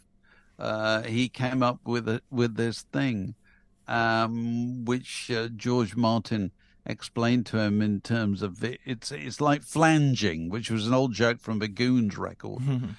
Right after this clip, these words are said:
Speaker 1: And, and it, and that sound is still referred to as flanging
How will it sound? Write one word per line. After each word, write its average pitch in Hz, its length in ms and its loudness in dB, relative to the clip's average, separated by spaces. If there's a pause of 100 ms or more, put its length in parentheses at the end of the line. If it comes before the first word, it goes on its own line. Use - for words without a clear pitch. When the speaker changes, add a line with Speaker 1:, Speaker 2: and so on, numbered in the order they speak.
(440)
Speaker 1:
And, 135 340 0
and 131 300 4
it, 143 220 4
and 131 200 4
that 196 280 4
sound 123 480 6
is 113 120 0
still 180 320 4
referred 160 540 6
to 104 160 0
as 95 160 -2
flanging 110 800 2